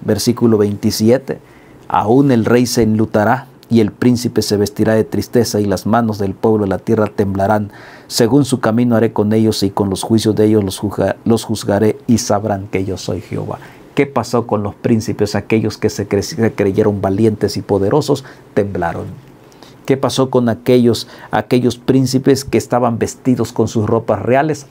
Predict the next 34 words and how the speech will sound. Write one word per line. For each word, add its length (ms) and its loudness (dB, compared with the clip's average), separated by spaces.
Ahora 220 0
están 300 -4
vestidos 460 -4
de 80 0
tristeza, 600 -2
de 120 -4
dolor 320 0
y 60 -4
de 180 -6
quebranto 580 -2
y 120 2
de 120 2
vergüenza. 760 -6
El 180 4
único 460 0
que 80 0
entonces 680 0
dice, 380 -2
"Aquí 480 -2
sabrán 480 0
que 160 -6
yo 120 -6
soy 240 -4
Jehová". 440 -6
¿Cuál 180 0
es 140 -6
el 120 -2
camino 440 -2
correcto? 580 -2
¿Cuál 200 2
es 140 -2
el 80 2
lugar 300 0
correcto? 540 -2